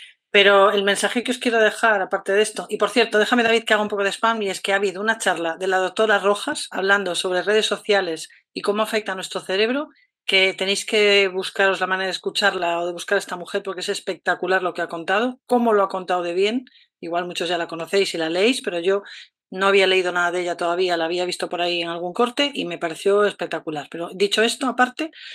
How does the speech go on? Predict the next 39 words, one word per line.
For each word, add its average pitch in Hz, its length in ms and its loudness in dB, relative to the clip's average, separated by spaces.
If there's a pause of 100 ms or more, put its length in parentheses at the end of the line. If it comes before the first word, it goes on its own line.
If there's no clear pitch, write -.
(400)
eh, 196 360 8
lo 196 120 4
que 190 160 6
nos 190 180 0
han 196 80 2
dejado 208 220 2
esta 220 160 0
mañana 220 400 2
es 262 180 0
que 190 220 0
en 175 80 -4
Europa 190 340 2
estos 214 240 0
días 220 240 0
que - 80 -6
están 208 240 -4
todos 208 220 -2
allí 208 160 2
reunidos, 226 520 0
lo 190 140 -2
que 180 60 -4
están 208 240 -2
es 226 100 0
preparándonos 220 840 2
la 175 140 0
que 175 160 -10
nos 175 200 -6
va 196 60 2
a 208 40 2
venir 254 380 0 (340)
con 185 160 -6
la 180 120 -2
nueva 202 180 2
fiscalidad 160 640 -6 (180)
para 170 200 -2
el 175 60 0
año 175 140 -4
que 165 120 -8
viene. 151 280 -8